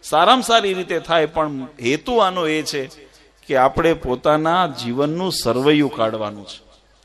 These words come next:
પતનના માર્ગની અંદર પહેલા ક-, સંગ એવો મળે, સંગમાંથી કુબુદ્ધિ થાય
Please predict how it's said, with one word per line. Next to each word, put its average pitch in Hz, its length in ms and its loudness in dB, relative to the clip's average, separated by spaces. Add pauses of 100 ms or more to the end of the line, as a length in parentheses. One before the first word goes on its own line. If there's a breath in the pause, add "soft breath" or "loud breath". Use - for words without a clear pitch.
(1600)
પતનના 247 420 4
માર્ગની 226 440 2
અંદર 214 300 0
પહેલા 196 320 4
ક-, 170 240 -6
સંગ 196 340 0
એવો 190 240 6
મળે, 160 640 2 (440)
સંગમાંથી 170 600 0
કુબુદ્ધિ 175 540 -2
થાય 160 420 6